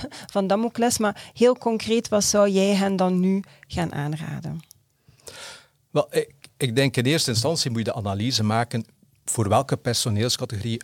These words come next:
Speaker 2: voor welke jobs, voor welke activiteiten is er maximaal flexibiliteit nodig.
Speaker 1: Mhm.
Speaker 2: Op basis van die analyse kan je dan effectief kijken, komt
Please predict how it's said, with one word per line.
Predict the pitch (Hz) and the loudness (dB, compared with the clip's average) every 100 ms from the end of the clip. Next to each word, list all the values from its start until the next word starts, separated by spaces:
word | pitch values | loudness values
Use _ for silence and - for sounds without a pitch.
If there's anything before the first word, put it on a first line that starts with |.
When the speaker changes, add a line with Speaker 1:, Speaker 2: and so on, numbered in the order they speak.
| - | -10
Speaker 2:
voor | - 98 | -8 -2
welke | 92 127 - | 2 2 0
jobs, | 113 123 117 - | -2 -2 -2 -6
voor | 101 85 | -6 0
welke | 107 - | 0 0
activiteiten | 113 - 104 104 - 107 107 107 - | -8 -6 -6 -6 -2 -2 0 -2 0
is | 117 - | -2 -2
er | 110 | -2
maximaal | 101 104 - 104 95 | -2 0 0 0 -2
flexibiliteit | - 104 - 101 95 - 101 90 - | -2 -4 -2 -2 -4 -2 -2 -2 -4
nodig. | 90 82 85 - - _ | -6 -6 -10 -16 -20 _
Speaker 1:
Mhm. | 180 170 | -8 -4
Speaker 2:
Op | 165 | 0
basis | 165 131 143 160 | 2 2 2 0
van | 151 123 | 2 2
die | 120 | 2
analyse | 107 95 87 110 165 147 165 | -2 -2 -2 -4 -2 0 0
kan | 107 | 0
je | |
dan | 95 92 | -2 -4
effectief | 131 - - 110 - | -6 -8 -8 -8 -4
kijken, | 107 151 - 202 - - - - - _ _ _ | -2 -2 -4 -12 -12 -20 -20 -20 -20 _ _ _
komt | - 120 113 | 0 0 0